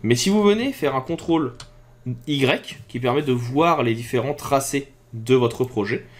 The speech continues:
vous pouvez voir que vos cercles et vos carrés sont encore là. Ce qui fait qu'il est possible ainsi de pouvoir continuer à déplacer les éléments.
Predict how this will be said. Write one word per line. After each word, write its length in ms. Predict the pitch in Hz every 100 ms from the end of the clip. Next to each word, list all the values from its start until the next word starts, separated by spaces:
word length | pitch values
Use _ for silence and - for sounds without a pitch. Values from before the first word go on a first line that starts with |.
| - -
vous 80 | 98
pouvez 220 | - 117
voir 240 | 117 190 -
que 80 |
vos 160 | 120 110
cercles 420 | - 151 - - - - -
et 100 | 113
vos 140 | 139
carrés 280 | 185 107 147
sont 220 | - 120
encore 280 | 139 147 123
là. 140 | 104 - _ - - - - -
Ce 180 | - 277
qui 180 | -
fait 320 | 170 156 - - - - - -
qu'il 720 | 143 185 - - - 131 139
est 100 | 135
possible 460 | 151 135 - 208
ainsi 240 | 123 120 202
de 120 | 196
pouvoir 340 | - 127 -
continuer 300 | - 117 147
à 80 | 139
déplacer 600 | 104 110 117 123 113 147
les 200 | 160 135
éléments. 300 | 131 127 104